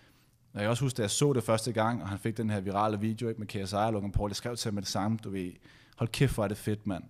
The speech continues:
Altså, så kan folk snakke om, hvad indholdet var, og hvor relevant det var, øh, i forhold til, hvad man laver. Men det her med at knække den der YouTube-kode, og ende inde på K S I's Reddit, og så blive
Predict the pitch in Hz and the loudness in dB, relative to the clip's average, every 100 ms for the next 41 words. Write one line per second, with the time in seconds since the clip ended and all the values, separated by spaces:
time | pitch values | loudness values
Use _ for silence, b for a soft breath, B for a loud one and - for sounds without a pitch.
0 | _ - 95 101 95 B B B B - | _ -8 -4 -4 -4 B B B B -10
1 | - 127 131 117 - 107 120 120 113 113 | -4 0 2 0 2 0 2 4 2 -2
2 | - 98 104 117 123 135 104 87 82 131 | -8 -6 -4 0 0 2 0 -2 -4 -4
3 | - - 110 101 95 92 90 107 143 131 | -6 -10 -6 -2 -2 -2 0 0 0 -2
4 | 101 104 107 - - - 101 95 92 90 | 0 0 -4 -14 -20 -8 -4 -2 0 -2
5 | 87 78 92 104 101 95 - 98 92 95 | -4 -6 -6 -4 -4 -6 -8 -4 -2 -2
6 | 92 95 110 123 - B B B B B | -2 0 0 0 -6 B B B B B
7 | - 104 101 131 120 110 104 - 120 123 | -4 -2 2 4 4 2 0 0 0 0
8 | 113 107 104 131 - 123 - 110 101 101 | -2 -2 0 0 -2 -8 -4 -2 -2 -4
9 | - b b - 110 104 110 123 113 120 | -10 b b -10 -4 0 4 4 4 2
10 | 117 - 101 104 104 104 101 101 107 - | 0 -2 -2 0 0 0 0 0 -2 -6
11 | - 95 117 120 | -10 -4 -2 -2